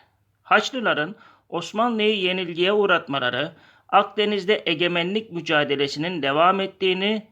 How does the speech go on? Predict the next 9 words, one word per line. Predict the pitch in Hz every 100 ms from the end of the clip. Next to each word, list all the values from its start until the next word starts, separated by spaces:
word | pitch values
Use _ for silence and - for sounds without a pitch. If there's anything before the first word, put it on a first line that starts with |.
| _ -
ve | 165 185 -
Avrupalıların | 160 196 208 190 185 175 185 190 -
Osmanlı | 170 - 202 196 185
Devleti'ne | 160 151 139 147 143
karşı | - 139 - -
birlikte | 160 151 151 -
hareket | 156 143 147 151
ettiklerini | 151 - - 123 135 160
gösterir. | 143 123 - 113 113 -